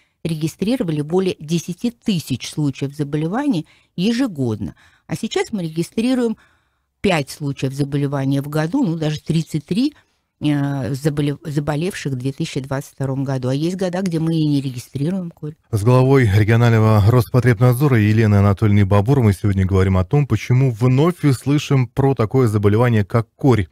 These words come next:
Speaker 2: Ну, э, собственно говоря, в прошлом году было выявлено пять случаев заболевания, в этом году уже тридцать три.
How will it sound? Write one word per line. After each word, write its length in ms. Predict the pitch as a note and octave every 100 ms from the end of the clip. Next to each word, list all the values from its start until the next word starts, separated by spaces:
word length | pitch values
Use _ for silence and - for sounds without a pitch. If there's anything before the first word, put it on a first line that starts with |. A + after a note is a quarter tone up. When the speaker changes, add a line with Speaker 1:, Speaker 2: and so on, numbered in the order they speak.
| - - - -
Speaker 2:
Ну, 600 | G2+ C#3 - - A2 A2
э, 20 |
собственно 380 | G#2 A#2+ - A2
говоря, 260 | A2 A2+ G#2
в 60 |
прошлом 340 | - B2 A#2 G#2
году 320 | G#2 G#2 G2
было 220 | G2+ F#2+
выявлено 380 | G2 F2+ F#2 F2
пять 340 | - C3 D#3+
случаев 400 | - F3 D#3 D3
заболевания, 580 | C3 C3 B2 A#2+ A2+ G#2
в 140 | E2
этом 260 | G#2+ D3+ D3
году 260 | C#3 C#3 C#3
уже 440 | A#2 F#2 G2+ A#2+
тридцать 460 | - A#2 F#2+ A#2 G#2
три. 200 | G2+